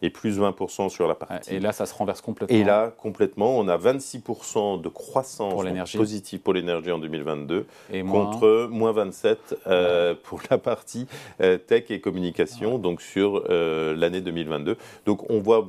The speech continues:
Speaker 1: bien que
Speaker 2: Énergie,
Speaker 1: c'est
Speaker 2: euh, encore une fois, c'est la crise, euh, la guerre en Ukraine
Speaker 1: La
Speaker 2: qui a
Speaker 1: guerre
Speaker 2: fait,
Speaker 1: en
Speaker 2: qui a fait
Speaker 1: Ukraine,
Speaker 2: flamber
Speaker 1: euh,
Speaker 2: les, les cours de l'énergie.
Speaker 1: Voilà, donc tout à fait. Donc c'est plutôt une approche sectorielle. Euh, ce qu'il faut prendre en compte aussi, c'est que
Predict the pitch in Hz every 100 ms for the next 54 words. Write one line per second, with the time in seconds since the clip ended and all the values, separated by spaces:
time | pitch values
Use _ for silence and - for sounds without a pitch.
0 | 90 95 110 131 123 123 117 143 117 -
1 | 92 98 92 120 101 90 - 107 87 65
2 | 78 78 82 110 92 90 123 113 90 85
3 | 92 90 85 - 104 101 85 80 78 76
4 | 92 87 - 95 90 87 85 110 131 82
5 | 73 - - 85 80 - 95 90 120 127
6 | 98 - - - - 120 110 123 147 151
7 | 156 123 110 104 110 - 123 104 104 85
8 | 85 107 156 - - - 95 95 95 95
9 | - - _ _ _ _ - - 156 160
10 | 147 170 156 135 151 143 - 117 - -
11 | 170 180 - 117 104 - 127 127